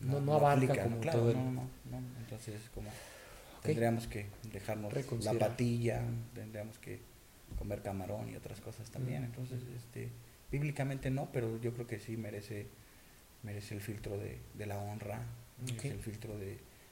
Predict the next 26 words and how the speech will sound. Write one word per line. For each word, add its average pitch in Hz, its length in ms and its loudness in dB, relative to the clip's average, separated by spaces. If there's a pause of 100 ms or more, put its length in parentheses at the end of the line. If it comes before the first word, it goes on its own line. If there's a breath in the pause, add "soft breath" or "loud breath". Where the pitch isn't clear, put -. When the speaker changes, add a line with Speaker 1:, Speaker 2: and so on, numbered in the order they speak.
(320 loud breath)
Speaker 2:
de 98 220 -2
permiso, 104 600 -2
¿no? 107 160 -4
Speaker 1:
Ah. 120 260 -2
Speaker 2:
O 98 60 -4
sea, 101 200 -2 (400)
de 110 100 -2
nada 113 200 -2
te 113 80 -4
sirve 110 220 -2
hacer 104 180 -2
algo 107 200 0
bueno 120 340 0 (140)
si 113 160 -4
lo 101 120 -4
vas 101 160 -4
a 95 40 -6
hacer 98 220 -6 (280)
en 107 140 -8
rebeldía, 104 460 -4 (180)
Speaker 1:
Sí, - 180 -8
claro. 123 260 -6 (140)
Speaker 2:
¿no? 123 140 -4 (180)
Entonces, 113 420 -8
Speaker 1:
Claro. - 40 -16
Speaker 2:
como 104 240 -8